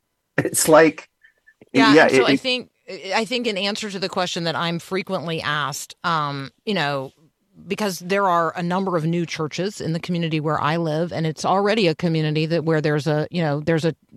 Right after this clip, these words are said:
Speaker 2: <laughs> there's a church seemingly on every corner, but the church on every corner is not welcoming. It's not, it's not interested particularly in new believers unless you're just gonna come and be like them, join the potluck, whatever.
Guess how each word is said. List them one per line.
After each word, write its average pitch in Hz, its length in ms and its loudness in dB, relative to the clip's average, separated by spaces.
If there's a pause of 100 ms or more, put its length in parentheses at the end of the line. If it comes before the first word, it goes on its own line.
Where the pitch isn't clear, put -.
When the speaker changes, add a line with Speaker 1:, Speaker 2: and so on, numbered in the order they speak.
Speaker 2:
<laughs> - 320 -14
there's 175 160 2
a 196 80 4
church 202 400 2
seemingly 214 420 2
on 175 160 2
every 165 220 2
corner, 269 340 2
but 156 140 0
the 170 80 0
church 220 320 0
on 190 100 2
every 165 200 2
corner 226 460 2
is 165 380 0
not 185 440 4
welcoming. 185 600 2
It's - 220 -4
not, 165 300 2 (360)
it's - 240 -2
not 170 280 4
interested 185 500 0
particularly 170 540 2
in 170 100 2
new 170 160 4
believers 165 460 2
unless 165 320 2
you're 170 80 2
just 165 180 -2
gonna 165 180 2
come 165 220 2
and 160 140 2
be 160 120 4
like 156 220 2
them, 160 320 2
join 165 220 2
the 165 80 0
potluck, 156 440 2
whatever. 165 460 2